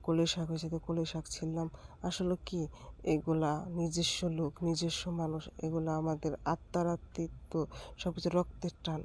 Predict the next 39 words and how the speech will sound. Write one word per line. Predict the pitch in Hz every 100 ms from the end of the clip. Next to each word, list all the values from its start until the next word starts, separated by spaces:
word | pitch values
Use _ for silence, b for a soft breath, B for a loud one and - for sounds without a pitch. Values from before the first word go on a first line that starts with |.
| - -
কেউ | 175
কিছু | 170 160 160
বলে | 165 165 165
নেই। | 151 160 B B
হাঁটতে | - 180 -
হাঁটতে | 180 175
দেখি | 175 175
এক | 170 -
গাছে | 175 165
কতগুলো | 156 165 165 156 -
বড়ি, | 165 156 170 -
তো |
দূরে | 160 156 160
বড়ি | 165 175
ছিঁড়ে | - 170 175 175
খেলাম। | 160 160 - B B B -
অনেক | 202 214 202
দূরে | 190 196
দেখা | 196 196
যায় | 190 185 175
একটা | - 175
বাড়ি, | 165 170 170 160 B B -
তো | 170
এই |
যে | 165
বাড়িটা | 165 170 170 160
দেখলাম। | 160 156 175 165 - B B -
তো | 170
আমরা | 170 175
হাঁটতে | 165 175 - 202
হাঁটতে | 185 175 - 170 170 B B 170
নদীর | 175 180 175
পাড়ে | 180 175
আসলাম, | 175 165 - 165 165 - -
আসতে | 170 - - 165
দিয়ে | 170 170 170
একবার, | 165 170 175 170 B B -
উম, | 165 - -
ই | 165